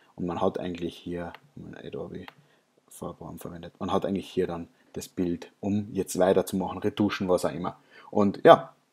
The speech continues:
ich hoffe, das hilft. Und wie gesagt, es sind die Presets nun bei allen Presets mit dabei, Version eins Punkt eins, Version zwei Punkt null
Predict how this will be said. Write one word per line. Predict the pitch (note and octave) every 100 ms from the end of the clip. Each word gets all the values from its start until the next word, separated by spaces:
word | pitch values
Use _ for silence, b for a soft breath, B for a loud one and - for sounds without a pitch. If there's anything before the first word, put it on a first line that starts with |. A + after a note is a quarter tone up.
| _ _ _ -
ich | -
hoffe, | C3+
das | -
hilft. | - G3+ - - _ _
Und | B2 A#2+ A2+ -
wie | B2+
gesagt, | C3+ D#3 - b b b b
es | A2 -
sind | A#2 A2+ A#2 -
die | A2 G2+ G2+
Presets | - B2 A#2+ A#2 G#2 - b b -
nun | G#2 G#2
bei | - F2+ F2+ F2+ -
allen | - G#2 A2 G#2 G2 _ _ _ _ _ _ _ _
Presets | B2 A#2+ A#2 -
mit | G#2+ F#2+
dabei, | F2 A#2+ C3
Version | C3 - G2+ G2+ G#2
eins | G#2 G#2+
Punkt | A2 -
eins, | F2+ F#2+ F2+ - b b _
Version | - F#2+ G#2 - F#2
zwei | D2 G#2+
Punkt | G#2+ G2+ -
null | F2+ F2+